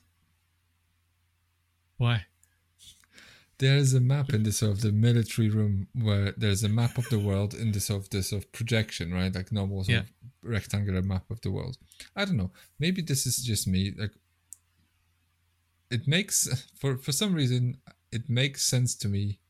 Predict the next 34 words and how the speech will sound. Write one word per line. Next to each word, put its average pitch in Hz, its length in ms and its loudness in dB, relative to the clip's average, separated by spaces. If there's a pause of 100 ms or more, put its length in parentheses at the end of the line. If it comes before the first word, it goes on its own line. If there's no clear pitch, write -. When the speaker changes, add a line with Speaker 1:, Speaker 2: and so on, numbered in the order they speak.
(360)
Speaker 2:
'cause 107 220 -4
I 113 120 2
know 110 300 4
this 113 200 -2
is, 104 240 -2 (600)
this 110 160 0
is 110 120 0
all 107 220 0
sort 104 220 0
of 101 160 -6
England-centric 101 1040 2
because, 101 320 0
you 95 80 2
know, 95 60 2
like, 92 240 -2
the, 98 300 -2 (300)
um, 101 400 -2 (480)
Speaker 1:
The 117 160 0
meridian. 92 480 -2 (640)
Speaker 2:
the, 110 200 -2 (500)
yeah, 113 340 2
so, 117 300 0 (1200)
so, 127 220 2
like, 117 260 0 (100)
the 120 220 0
middle 139 340 6
of 123 100 4
the 120 80 2
map 113 260 2
is 104 180 2
where 101 460 2 (140)
Greenwich 107 440 2
is. 143 300 -2 (320)
Speaker 1:
Yeah. 104 140 -2